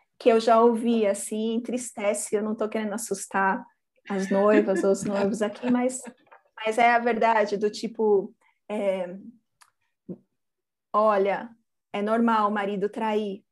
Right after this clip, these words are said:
mas é por isso que a esposa tem que perdoar, né? Então, o norm-, vocês têm que se acolher, não sei o quê, porque o homem, ele realmente não consegue ficar." Eu já ouvi essa história, então,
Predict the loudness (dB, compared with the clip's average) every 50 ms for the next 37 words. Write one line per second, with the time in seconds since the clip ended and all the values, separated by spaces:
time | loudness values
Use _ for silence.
0 | _ -12 -10 -8 -4 -2 -2 -2 -2 -4 -6 -12 -16 -8 -2 2 2 2 2 2
1 | -2 -4 -6 -8 -4 -2 0 0 0 -2 -2 -2 -2 -2 -2 -6 -6 -6 -8 -8
2 | -6 -8 -6 -4 -2 -2 0 0 2 2 2 0 0 -2 -4 -10 _ _ _ _
3 | _ _ _ _ _ _ _ _ -10 -6 -4 -4 -4 -4 -2 2 2 2 2 2
4 | 0 -4 -4 -4 -4 -4 -2 -2 -4 -4 -6 -10 -10 -2 0 0 0 2 2 4
5 | 6 8 8 6 6 2 0 2 2 4 4 2 0 -2 -4 -4 -4 -4 -2 0
6 | 0 2 4 4 4 4 2 0 -2 -6 -8 -8 -6 -6 -4 -2 -2 -2 -2 -4
7 | 0 2 4 6 6 6 4 4 4 4 4 4 4 2 2 2 2 0 0 -2
8 | -4 -4 -4 -4 -4 -2 -2 -2 -2 -4 -4 -4 -4 -2 -2 -4 -4 -6 -8 -10
9 | -14 -16 _ _ _ _ _ _ -18 -18 -18 _ _ _ _ _ _ -6 -2 0
10 | 0 0 2 2 4 4 4 2 2 0 0 0 -2 -8 -8 -6 -4 -2 -2 -2
11 | -2 -4 -6 -4 -2 -2 -2 -2